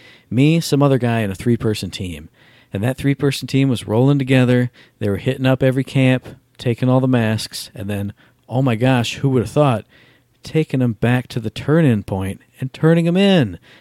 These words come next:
And I could roll with them, and I could help them kill people, whether that be Varelsi or other players at the turn-in spot. And we won in dominant fashion. We were amazing.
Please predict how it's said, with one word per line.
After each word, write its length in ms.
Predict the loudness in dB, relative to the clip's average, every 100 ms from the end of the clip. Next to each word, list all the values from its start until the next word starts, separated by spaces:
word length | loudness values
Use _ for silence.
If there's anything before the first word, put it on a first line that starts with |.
| _ -4
And 100 | -2
I 60 |
could 160 | 0 2
roll 180 | 2 2
with 120 | 2
them, 440 | 2 4 2 0 -8 _ _
and 100 | -2
I 60 | 0
could 100 | 2
help 200 | 2 0
them 120 | -2
kill 200 | 0 0
people, 480 | 2 2 2 -2 -4 _ _ _ _ -20 -18 -14 -14 -4
whether 320 | 2 4 4
that 240 | 2 2 2
be 160 | 2
Varelsi 580 | 2 0 0 0 0 0
or 160 | 0 0
other 200 | -2 -4
players 500 | 0 2 4 2 -2
at 180 | -8 -8
the 60 | -8
turn-in 380 | -2 2 2 0
spot. 400 | -2 -4 -4 -10 _ _ _ -4
And 120 | 0
we 120 | 2
won 400 | 4 4 4 0 0
in 220 | -2 0
dominant 440 | 2 2 2 0
fashion. 580 | 2 2 2 -2 -8 -12 _
We 100 | 0
were 100 | 4
amazing. 560 | 6 6 6 4 0 -4